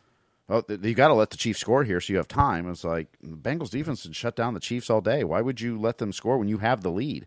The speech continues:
Why would you give up the lead? You know, I, I didn't understand what some people's thinking on that, but the Bengals defense stood up and did it, and Joe Burrow is,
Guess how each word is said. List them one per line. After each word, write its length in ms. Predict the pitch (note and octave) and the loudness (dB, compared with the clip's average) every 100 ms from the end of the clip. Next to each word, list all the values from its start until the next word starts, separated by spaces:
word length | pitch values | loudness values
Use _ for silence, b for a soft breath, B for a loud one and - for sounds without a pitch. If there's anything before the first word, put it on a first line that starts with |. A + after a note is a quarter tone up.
| _ | _
Why 120 | F#2+ | 0
would 140 | C#3 C3 | 0 -2
you 40 | |
give 200 | G2+ G#2+ | -2 0
up 160 | B2 - | 0 -2
the 80 | |
lead? 240 | C#2+ A1 G1+ _ _ _ _ _ _ _ _ _ _ _ _ _ _ _ _ _ _ _ - | -10 -10 -14 _ _ _ _ _ _ _ _ _ _ _ _ _ _ _ _ _ _ _ -12
You 120 | D2 | -8
know, 100 | C2+ | -6
I, 280 | D2+ F2+ G2 | -2 0 2
I 40 | |
didn't 180 | A2+ G#2+ | 4 4
understand 440 | G#2 F2+ G2 F2+ | 2 -2 0 -2
what 100 | E2+ | -2
some 160 | - F#2 | -4 -4
people's 300 | F#2+ E2+ D#2 | -4 -6 -6
thinking 320 | F2 D#2 D2 | -8 -8 -8
on 80 | C2 | -8
that, 200 | B1+ B1 | -8 -8
but 200 | - D2 | -6 -6
the 60 | - | -2
Bengals 300 | B2+ C3+ A2 | 0 2 2
defense 560 | G2 G#2+ A2 G#2 - - B B B | 0 2 2 2 -2 -10 B B B
stood 280 | - - A2+ | -16 2 6
up 180 | G#2+ G#2+ | 6 6
and 80 | G2 | 4
did 140 | G#2 | 2
it, 40 | G#2+ | 2
and 100 | F#2 | 2
Joe 160 | G#2 | 2
Burrow 440 | F#2 F#2+ F#2+ F#2+ F2 | 4 4 4 4 4
is, 360 | D#2+ D#2 - | 0 -2 -10